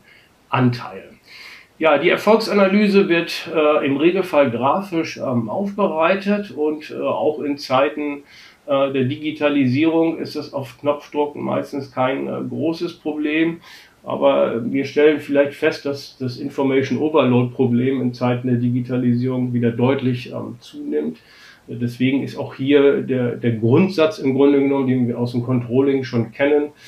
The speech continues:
wenn wir grafisch aufbereiten, am besten eine din A vier Seite quer, auch wenn wir es nicht mehr ausdrucken auf Papier. Aber das ist dann für diejenigen,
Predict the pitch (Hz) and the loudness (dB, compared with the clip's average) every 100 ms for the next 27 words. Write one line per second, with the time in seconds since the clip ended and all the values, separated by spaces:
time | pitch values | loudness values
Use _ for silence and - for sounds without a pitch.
0 | - - - 104 123 151 135 143 139 127 | -20 -20 -16 -4 0 0 0 2 2 0
1 | 120 127 - 123 - 123 127 - 113 113 | -2 -2 -2 -6 -6 -4 -4 -6 -2 0
2 | 123 135 120 113 131 139 - 139 - 135 | 0 -2 -4 -2 0 -2 -2 -4 -2 0
3 | 135 127 131 120 160 143 131 127 127 - | 0 -2 -2 -4 -2 -2 0 -2 -4 -6
4 | 127 151 190 202 - - - 123 120 131 | 0 2 2 0 -14 -20 -4 -2 0 0
5 | 131 127 131 127 120 135 147 147 139 135 | -2 -4 -4 -2 0 -2 -2 -4 -2 -2
6 | - 131 - 120 - 131 139 131 - - | -4 -6 -8 -10 -8 -4 -4 -6 -14 -20
7 | - - 120 127 123 147 - 139 127 127 | -20 -12 -6 -4 -4 -6 -4 -2 -2 -2
8 | 120 131 127 135 131 127 127 127 | -4 -4 -2 0 2 2 2 0